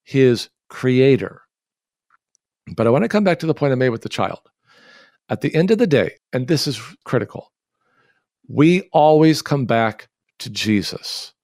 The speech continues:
We might not know why God brings what he brings into our life. We might struggle to understand how God could be at work in the midst of our pain.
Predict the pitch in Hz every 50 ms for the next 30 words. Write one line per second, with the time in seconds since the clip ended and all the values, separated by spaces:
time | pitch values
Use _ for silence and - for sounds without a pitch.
0 | _ _ _ - - - - - - - - _ _ _ _ _ _ _ _ _
1 | _ - 127 131 131 127 120 117 120 131 165 202 196 170 165 180 - 143 131 131
2 | 135 123 104 107 110 120 123 113 120 107 113 117 113 98 110 117 120 120 135 135
3 | - 117 104 107 107 107 90 107 113 117 120 123 135 139 - - - 123 101 98
4 | 101 98 92 92 98 104 127 170 180 - - - - _ _ _ _ _ _ _
5 | _ _ _ _ _ _ _ - - 98 113 120 120 113 107 - - - - -
6 | - - 143 143 143 175 165 - 165 - 120 117 110 110 104 - - - 120 113
7 | 123 156 165 170 - _ - - _ _ - 113 120 135 113 - 123 123 127 143
8 | 165 143 - - 135 113 127 135 131 123 117 117 98 107 123 139 160 - - -
9 | 127 113 107 101 104 113 127 131 - - - 139 107 104 101 101 98 - - -
10 | 110 113 131 147 156 170 185